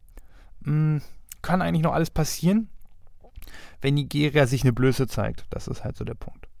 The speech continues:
Dann kommen wir zu einer sehr spannenden Gruppe, Gruppe E, Brasilien, Schweiz, Serbien und Costa Rica. Äh, vorab, Costa Rica ist raus. Serbien hat noch gute Chancen mit drei Punkten.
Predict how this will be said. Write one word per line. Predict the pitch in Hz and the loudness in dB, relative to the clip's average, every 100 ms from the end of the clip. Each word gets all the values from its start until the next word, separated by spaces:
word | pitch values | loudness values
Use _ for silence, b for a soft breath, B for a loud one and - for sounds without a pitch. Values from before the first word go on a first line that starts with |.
| - - b b b b b - | -20 -20 b b b b b 2
Dann | 160 | 6
kommen | 208 | 6
wir | |
zu | 202 | 6
einer | 196 170 | 6 6
sehr | 147 | 6
spannenden | - 160 202 202 | 6 6 6 2
Gruppe, | 180 185 | 0 -2
Gruppe | 156 - | 0 -2
E, | 85 - 180 | 0 0 2
Brasilien, | 156 139 180 196 | 2 2 0 0
Schweiz, | - - 131 147 | 0 0 0 0
Serbien | - 131 135 143 | 2 4 4 0
und | |
Costa | - 123 - 123 | -2 -4 -2 0
Rica. | 131 143 185 190 B B B B | -2 0 0 0 B B B B
Äh, | - 143 139 135 131 | -2 0 2 0 -2
vorab, | - 143 143 190 - | 4 6 6 4 2
Costa | 147 - | -2 2
Rica | 147 147 131 | 2 2 -2
ist | - | -2
raus. | 110 113 185 - - - - B B B | 2 2 2 -2 -10 -16 -16 B B B
Serbien | - 165 226 214 | 4 6 6 4
hat | 180 | 2
noch | 151 - | 0 2
gute | 170 | 0
Chancen | - 180 233 - 262 - | 4 4 2 0 -4 -4
mit | - 165 | -8 -4
drei | 185 196 | 0 2
Punkten. | - 214 202 240 | 2 2 2 0